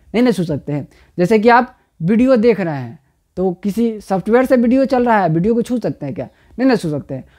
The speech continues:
तो वो है सॉफ्टवेयर, ठीक है। तो हार्डवेयर और सॉफ्टवेयर में भारत में सॉफ्टवेयर के विकास में सबसे ज़्यादा सफलता मिली है, ठीक है। तो सही आंसर है बी। अगला सवाल है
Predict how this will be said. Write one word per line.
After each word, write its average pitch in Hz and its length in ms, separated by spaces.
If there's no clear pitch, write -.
तो 202 80
वो 233 80
है 247 120
सॉफ्टवेयर, 151 680
ठीक 202 100
है। 165 100
तो 131 60
हार्डवेयर 247 580
और 269 100
सॉफ्टवेयर 240 480
में 240 220
भारत 196 360
में 277 280
सॉफ्टवेयर 254 720
के 247 120
विकास 196 360
में 214 100
सबसे 175 280
ज़्यादा 160 340
सफलता 165 360
मिली 147 280
है, 123 200
ठीक 202 140
है। 135 80
तो 151 100
सही 185 220
आंसर 165 240
है 160 100
बी। 139 280
अगला 175 240
सवाल 202 300
है 139 140